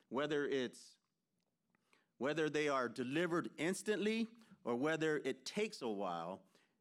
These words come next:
it is all in the power of the Holy Spirit. It is God working through those people. It is the Holy Spirit working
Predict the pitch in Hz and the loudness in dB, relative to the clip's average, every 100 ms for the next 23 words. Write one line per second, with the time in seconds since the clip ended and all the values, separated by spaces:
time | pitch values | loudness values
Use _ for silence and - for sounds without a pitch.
0 | _ - 127 123 107 131 139 151 147 131 | _ -6 -2 0 0 2 4 2 0 -2
1 | 127 127 - 127 120 117 110 - _ - | -2 -2 -2 0 2 0 -2 -6 _ -8
2 | 104 107 107 104 101 - - 101 87 - | -4 -4 -2 -2 -4 -8 -10 -10 -10 -16
3 | _ _ _ - 117 117 101 101 143 180 | _ _ _ -8 -6 -6 -6 -4 -2 0
4 | 156 131 104 113 180 175 131 110 - - | -2 -4 -6 -4 -4 0 0 0 -2 -14
5 | _ 156 233 247 147 113 - 120 107 113 | _ 0 2 2 2 0 0 -2 0 0
6 | 117 113 98 - - - 117 127 208 202 | 0 -2 -6 -12 -20 -8 -4 0 0 0
7 | 151 - - 214 175 117 107 151 151 147 | -2 -8 -2 2 2 -2 0 0 2 -2